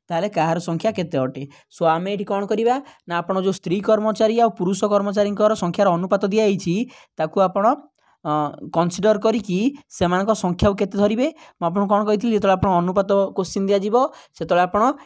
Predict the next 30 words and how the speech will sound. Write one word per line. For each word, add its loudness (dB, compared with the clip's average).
ଏଠି -2
ସ୍ତ୍ରୀ -2
କର୍ମଚାରୀଙ୍କ, 2
ଅ, 2
ଏବଂ 2
ପୁରୁଷ -2
କର୍ମଚାରୀଙ୍କ 0
ଅନୁପାତ 0
ଯେହେତୁ 0
ପାଞ୍ଚ -2
ଅନୁପାତ 0
ଚାରି 0
ଦେଇଛି, -2
ତ -2
ଆମେ 0
ଏଠି 0
ସ୍ତ୍ରୀ -2
କର୍ମଚାରୀଙ୍କ 0
ସଂଖ୍ୟା 0
ଫାଇଭ୍ -2
ଏକ୍ସ -4
ବୋଲି 0
ଧରିବା 2
ଏବଂ -4
ପୁରୁଷ -2
କର୍ମଚାରୀଙ୍କ 0
ସଂଖ୍ୟା -2
ଧରିବା 2
ଫୋର୍ 2
ଏକ୍ସ। -4